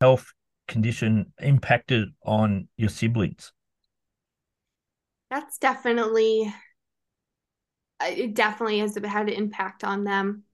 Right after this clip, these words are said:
Speaker 2: And obviously now that I'm an adult, I can look back, and even now being an adult, can see how it has affected them more than I, I know was able to understand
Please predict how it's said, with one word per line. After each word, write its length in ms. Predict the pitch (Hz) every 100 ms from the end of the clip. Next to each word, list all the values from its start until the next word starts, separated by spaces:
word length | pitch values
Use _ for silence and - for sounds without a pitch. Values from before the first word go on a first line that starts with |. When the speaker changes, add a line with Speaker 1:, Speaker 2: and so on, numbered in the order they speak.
| _
Speaker 2:
And 140 | - 254
obviously 380 | 240 247 240 226
now 220 | 202 202
that 200 | 196 185
I'm 140 | 196
an 80 | 190
adult, 400 | 190 190 180 - _ _ _ _ _ 214
I 140 | 202
can 480 | 202 208 202 196 190
look 200 | 208 208
back, 320 | 202 202 - 233
and 200 | 262 247
even 220 | 226 196
now 400 | 196 220 214 214 _ _ _ _ _ -
being 280 | 202 233 262
an 80 | 196
adult, 380 | 180 185 175 -
can 140 | 233
see 680 | 214 - - 220 214 214 208 _ _ _
how 360 | - 233 208 196
it 80 | 202
has 180 | 202 202
affected 460 | 196 196 196 196
them 400 | 190 190 185 190 _ _ -
more 240 | 214 220
than 160 | 220 202
I, 280 | 196 196 190
I 140 | 202
know 280 | 196 185 185
was 180 | 185 202
able 220 | 208 202
to 100 | 196
understand 800 | 196 196 202 - 196 196 190 190